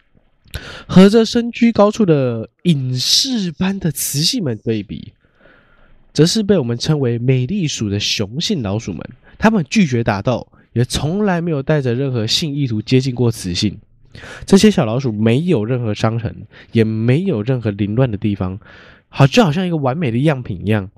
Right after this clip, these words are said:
它们的行为中仅有吃、睡跟打理自己，对除了自己身边以外的事情都漠不关心。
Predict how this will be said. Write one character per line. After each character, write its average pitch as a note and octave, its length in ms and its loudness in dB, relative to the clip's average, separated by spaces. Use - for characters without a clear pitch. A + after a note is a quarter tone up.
它 B3+ 140 4
们 A#3+ 100 4
的 F#3 60 2
行 D#3+ 180 -4
为 D#3 140 2
中 E3+ 200 0
仅 D3+ 200 -4
有 C3 200 -2
吃、 F3 540 -2
睡 A2+ 640 0
跟 D3+ 300 0
打 A#2+ 220 2
理 A2 160 -4
自 B2+ 120 -4
己， - 320 -8
对 A#3 160 6
除 - 160 2
了 F3 140 4
自 F3 120 -6
己 D#3+ 140 2
身 D#3 220 0
边 D#3 160 2
以 A2 40 -4
外 A#2+ 140 -2
的 A#2 60 -2
事 B2+ 160 -4
情 G2 260 -6
都 C#3 200 4
漠 D3 200 2
不 A#2 80 -4
关 G#2 240 0
心。 F2+ 240 -6